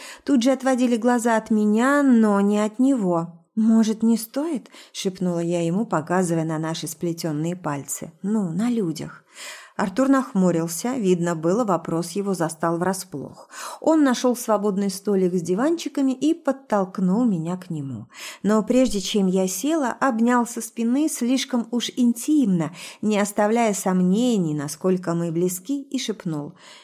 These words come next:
«Я буду держать тебя за руку, потому что ты не какой-то грязный секрет.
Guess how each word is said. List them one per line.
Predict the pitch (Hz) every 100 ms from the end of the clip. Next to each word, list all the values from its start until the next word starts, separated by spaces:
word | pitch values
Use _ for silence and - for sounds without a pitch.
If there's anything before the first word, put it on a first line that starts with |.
| _
«Я | 180 190 196 190
буду | 196 185 190
держать | 185 185 175 175 160 165
тебя | 139 139
за | 131 135 190
руку, | 247 - 143
потому | 131 - - 143 156
что | - -
ты | 160 - 165 175
не | 190 185 180
какой-то | 180 180 180 165 190 277
грязный | 269 277 139 123 127
секрет. | 123 185 185 156 - -